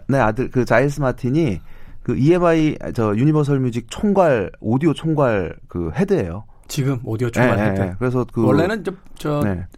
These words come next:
Speaker 2: 팔라포닉이라는 데 있었잖아요.
Speaker 1: 네, 네,
Speaker 2: 네,
Speaker 1: 네,
Speaker 2: 네.
Speaker 1: 그쵸.
Speaker 2: 네.
Speaker 1: 그리고 지금 애비로드 스튜디오를 총괄하고 있고.
Speaker 2: 음.
Speaker 1: 네, 네.
Speaker 2: 그래서 자기 아버지의 위대한 유산을 가져다가
Speaker 1: 그렇죠.
Speaker 2: 자기가 오십 주년 기념으로 딱 했다.
Speaker 1: 네.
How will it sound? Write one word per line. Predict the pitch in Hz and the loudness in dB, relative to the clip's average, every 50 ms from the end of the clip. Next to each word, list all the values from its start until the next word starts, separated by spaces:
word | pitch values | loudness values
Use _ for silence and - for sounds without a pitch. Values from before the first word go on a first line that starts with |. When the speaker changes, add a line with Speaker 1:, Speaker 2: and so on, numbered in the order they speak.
| - - - - - - - - - - | -20 -20 -20 -20 -20 -20 -20 -20 -18 -8
Speaker 2:
팔라포닉이라는 | - - 196 185 160 - 190 170 156 147 139 135 123 117 117 110 107 | -4 -4 -4 -4 -2 -2 0 0 2 2 2 0 0 0 -2 -4 -4
데 | 107 | -4
있었잖아요. | 101 95 - 95 - 117 156 110 | -6 -6 -6 -6 -6 -4 -2 2
Speaker 1:
네, | 113 123 120 | 2 4 4
네, | 110 107 101 101 | 4 4 2 2
Speaker 2:
네, | - - 95 | 0 0 0
Speaker 1:
네, | 85 - 92 92 | -2 -2 -2 -2
Speaker 2:
네. | 87 87 | -4 -4
Speaker 1:
그쵸. | - 113 - 117 104 85 82 - | -6 -4 -4 -2 -4 -4 -6 -8
Speaker 2:
네. | - - - | -12 -8 -4
Speaker 1:
그리고 | 120 131 123 120 110 | -2 -2 -2 -2 -2
지금 | 107 110 107 107 98 | -2 -2 -2 0 0
애비로드 | - 104 113 127 120 117 104 110 | 0 2 2 2 0 0 -2 -4
스튜디오를 | 104 - - - 113 110 117 110 107 101 98 98 90 80 82 - - - - - - - - - - - - - - - 101 101 98 - - - - - - - | -6 -6 -6 -6 -2 0 0 0 2 2 0 0 -2 -4 -6 -14 -20 -20 -20 -20 -20 -12 -12 -12 -12 -14 -16 -8 -2 -2 -2 -2 -2 -6 -18 -20 -20 -20 -20 -6
총괄하고 | - 156 151 135 123 143 139 123 | -2 0 0 2 2 2 0 0
있고. | 98 - - - - 73 - - - - | -2 -4 -10 -16 -16 -16 -16 -12 -6 -4
Speaker 2:
음. | 123 117 113 107 104 98 | -2 -2 -2 -2 -2 -2
Speaker 1:
네, | 98 90 85 85 | -2 -2 -2 -2
네. | 87 87 82 78 78 78 80 80 - - - - - - - - | -4 -4 -6 -6 -8 -10 -12 -16 -20 -20 -20 -20 -20 -20 -20 -14
Speaker 2:
그래서 | - - 104 - | -12 -12 -10 -6
자기 | - 107 113 | -6 -4 -2
아버지의 | 120 113 110 113 113 110 120 113 104 113 | -2 -2 -2 -2 -4 -2 -2 -2 -2 -2
위대한 | 127 113 139 139 139 139 127 | -2 0 2 2 2 0 -2
유산을 | 113 107 - 117 113 117 110 | -2 -4 -4 -4 -4 -4 -4
가져다가 | 87 95 - 101 92 87 87 98 | -6 -6 -8 -6 -6 -6 -6 -6
Speaker 1:
그렇죠. | 107 - 95 92 - - - - 78 - - - - - - - | -4 -2 -4 -4 -4 -8 -12 -12 -12 -12 -14 -20 -20 -20 -20 -14
Speaker 2:
자기가 | - - 113 107 104 | -6 -6 -4 -4 -4
오십 | 95 98 104 - - - - | -4 -4 -4 -4 -6 -6 -4
주년 | - 139 123 110 | -2 -2 -2 -2
기념으로 | 101 - - 107 95 98 | -4 -4 -6 -6 -6 -6
딱 | - - - - - - | -10 -12 -12 -12 -10 -12
했다. | - - - - - - - - | -12 -12 -12 -14 -16 -16 -18 -8
Speaker 1:
네. | - 98 90 87 85 | -6 -4 -4 -4 -6